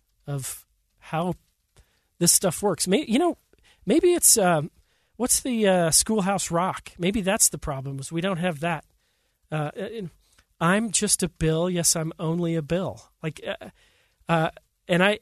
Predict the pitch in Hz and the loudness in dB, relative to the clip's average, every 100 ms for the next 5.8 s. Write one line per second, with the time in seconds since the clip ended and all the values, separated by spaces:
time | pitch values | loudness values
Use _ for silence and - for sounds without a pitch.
0 | - 208 170 - 202 196 170 156 - 156 | -2 0 4 4 4 2 0 -2 -2 0
1 | 156 135 - 143 127 127 - 139 139 143 | 0 -2 -6 -6 -2 -2 -2 -4 -8 -8
2 | 143 135 135 135 135 139 135 - 135 - | -6 -6 -4 -4 -4 -4 -4 -6 -6 -6
3 | 156 143 - 147 147 139 127 139 - 143 | -6 -6 -4 -4 -2 -2 -2 -4 -4 -6
4 | 127 135 135 160 - 147 139 135 151 147 | -4 -4 -4 -6 -6 -6 -4 -2 -2 0
5 | 139 139 - 139 - 139 151 170 | -2 -4 -4 -2 -2 -4 -2 -2